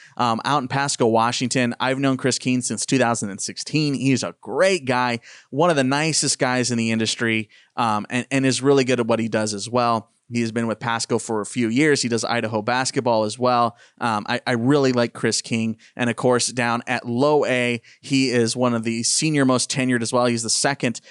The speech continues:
uh, longest tenured broadcaster in the Angels system behind Steve Klauke. It's another Steve,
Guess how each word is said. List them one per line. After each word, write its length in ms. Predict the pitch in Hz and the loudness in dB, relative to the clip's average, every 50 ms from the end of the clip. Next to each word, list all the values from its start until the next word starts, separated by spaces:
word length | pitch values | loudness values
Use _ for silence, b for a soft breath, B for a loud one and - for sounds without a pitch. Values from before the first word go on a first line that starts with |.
| B B B _ - | B B B _ 0
uh, 320 | 123 117 110 107 107 - - 135 | 2 2 2 2 0 0 -2 -2
longest 500 | 127 127 127 135 135 127 120 - - - | 0 2 2 2 2 0 0 -2 -2 -2
tenured 380 | - 135 131 131 127 127 117 | -2 0 2 2 2 0 2
broadcaster 680 | 127 123 120 120 117 - 123 120 120 - - 139 127 123 | 0 0 0 0 -2 -2 -2 -2 -2 -2 0 0 2 2
in 140 | - - 120 | 0 0 -2
the 160 | 117 113 - | -4 -2 -2
Angels 320 | 117 117 113 110 107 - | -2 -2 0 -2 -2 0
system 500 | - 196 202 - - 202 185 170 160 156 | 4 4 4 4 4 2 2 2 2 2
behind 300 | 139 123 117 123 117 113 - | 0 0 0 0 -2 -4 -4
Steve 180 | - 113 101 | -6 -8 -4
Klauke. 360 | - 160 160 160 156 - 156 | -2 0 0 0 0 0 -2
It's 140 | 147 - - | -2 0 0
another 220 | 120 165 175 160 - | 0 2 2 2 0
Steve, 320 | - - 143 139 135 | 0 2 2 2 0